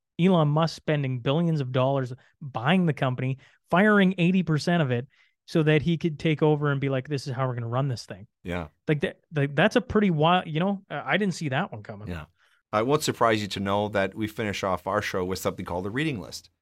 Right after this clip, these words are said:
Speaker 2: And
Speaker 1: Okay.
Speaker 2: so, uh, I have a couple of books, uh, that I think you're going to like. One you've probably already read. Maybe you've read both of them. Then I'm gonna ask you to share a selection or two, uh,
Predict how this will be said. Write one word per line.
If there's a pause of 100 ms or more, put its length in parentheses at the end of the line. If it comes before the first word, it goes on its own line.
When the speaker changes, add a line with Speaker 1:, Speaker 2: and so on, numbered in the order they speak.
(340)
Speaker 2:
And
Speaker 1:
Okay.
Speaker 2:
so,
uh,
I
have
a
couple
of
books, (100)
uh,
that
I
think
you're
going
to
like.
One
you've
probably
already
read.
Maybe
you've
read
both
of
them. (320)
Then
I'm
gonna
ask
you
to
share
a
selection
or
two, (440)
uh,